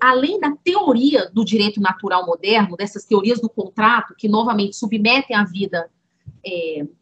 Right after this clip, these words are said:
política e social dos indivíduos a um ato de vontade e a um voluntarismo individual, o problema dele é o cenário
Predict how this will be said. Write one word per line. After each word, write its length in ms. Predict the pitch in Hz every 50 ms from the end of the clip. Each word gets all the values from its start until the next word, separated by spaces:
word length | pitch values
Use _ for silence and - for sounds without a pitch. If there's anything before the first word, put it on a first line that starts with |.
| _ _
política 760 | _ 240 247 226 226 254 277 269 - - - - - - 180 175
e 60 | - 208
social 420 | - - 233 220 - - 208 202
dos 160 | 196 202 185
indivíduos 460 | 208 208 202 214 175 190 196 180 180
a 60 | 220 208
um 160 | 220 214 220
ato 260 | 233 269 294 294 269
de 140 | 226 180 226
vontade 880 | 226 - 208 196 185 - 202 202 233 240 214 180 170 - - 185 175 - -
e 40 | 214
a 80 | 202
um 220 | 202 202 202 196 190
voluntarismo 960 | 185 - 220 220 214 233 226 - 214 180 175 214 240 269 269 214 196 196 196
individual, 580 | 185 - 180 170 185 175 208 226 240 240 226 - _ _ _ _ _ _
o 100 | 285 -
problema 520 | - - 311 302 233 285 294 302 302 311
dele 480 | 277 233 262 262 277 294 277 311 - -
é 220 | - 269 269 277 294 - -
o 80 | 285
cenário 680 | 285 - - 349 311 311 277 262 269 269 - - 285 320